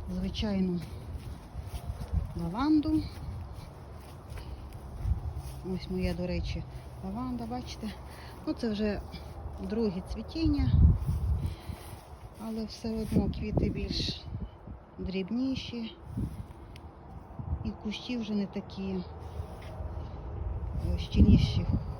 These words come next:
хоча і стригла три рази цього року я лаванду, але мені більш подобається ось цей кущ. Бачите, який він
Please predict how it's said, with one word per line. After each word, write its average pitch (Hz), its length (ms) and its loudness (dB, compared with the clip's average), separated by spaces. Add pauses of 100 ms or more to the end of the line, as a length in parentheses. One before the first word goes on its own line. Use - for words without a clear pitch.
(120)
хоча 208 340 2
і 180 140 0
стригла 170 640 -2 (560)
три 190 220 2
рази 175 460 0 (640)
цього 240 320 -6
року 233 500 -6
я 220 100 -6
лаванду, 214 560 -6
але 294 200 -6
мені 233 240 -2
більш 240 180 -6
подобається 202 720 -2 (1120)
ось - 300 -6
цей 208 240 0 (200)
кущ. 147 180 -14
Бачите, 202 380 -8
який 175 440 -6
він 165 140 -4